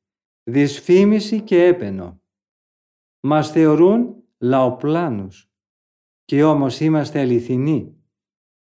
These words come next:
Μας προκαλούν στενοχώριες, και όμως πάντοτε χαιρόμαστε. Είμαστε φτωχοί,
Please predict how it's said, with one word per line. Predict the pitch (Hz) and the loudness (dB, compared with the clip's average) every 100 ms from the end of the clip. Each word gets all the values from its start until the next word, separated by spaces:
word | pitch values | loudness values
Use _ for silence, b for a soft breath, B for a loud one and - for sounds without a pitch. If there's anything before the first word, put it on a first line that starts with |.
| _ _ | _ _
Μας | 151 156 156 | -2 0 0
προκαλούν | - 160 156 160 156 175 220 208 | 0 0 2 2 4 4 2 -2
στενοχώριες, | - 190 180 180 220 165 101 92 - _ _ _ _ _ _ | -2 -2 -2 -2 -2 -2 -6 -10 -14 _ _ _ _ _ _
και | _ 143 | _ 0
όμως | 151 160 151 135 113 _ _ _ | 2 2 0 -2 -8 _ _ _
πάντοτε | - 226 196 143 135 | 0 0 0 -2 -4
χαιρόμαστε. | 123 143 139 147 135 107 101 - 95 85 _ _ _ _ _ _ | -4 -4 -2 -2 -2 -4 -10 -14 -14 -16 _ _ _ _ _ _
Είμαστε | - 156 156 143 160 | -2 0 2 0 -2
φτωχοί, | 135 - 147 127 - 180 240 - | -4 -2 -2 -2 0 2 2 -4